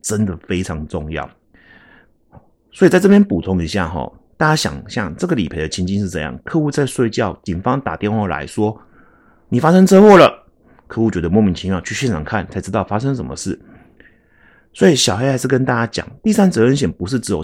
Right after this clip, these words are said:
驾驶行为才能启动。好，我刚刚讲过，这个案子客户在睡觉。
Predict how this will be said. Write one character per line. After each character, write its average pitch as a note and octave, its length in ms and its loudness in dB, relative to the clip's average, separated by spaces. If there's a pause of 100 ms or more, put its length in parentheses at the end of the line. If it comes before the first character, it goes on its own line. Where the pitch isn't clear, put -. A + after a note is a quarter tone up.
(120)
驾 G2 260 -2
驶 D2 220 -6
行 F2 300 -6
为 D#2+ 120 -4
才 - 140 -12
能 D2+ 160 -10
启 - 300 -10
动。 F2+ 180 -8 (440)
好， - 220 -8
我 E2+ 120 -4
刚 A2+ 100 -2
刚 B2+ 80 0
讲 D2+ 160 -8
过， G#2+ 180 -8
这 B2 120 -8
个 A2+ 100 -8
案 G#2 160 -4
子 - 100 -10
客 - 160 -12
户 G2 140 -4
在 F#2+ 140 -8
睡 E2+ 180 -8
觉。 - 260 -10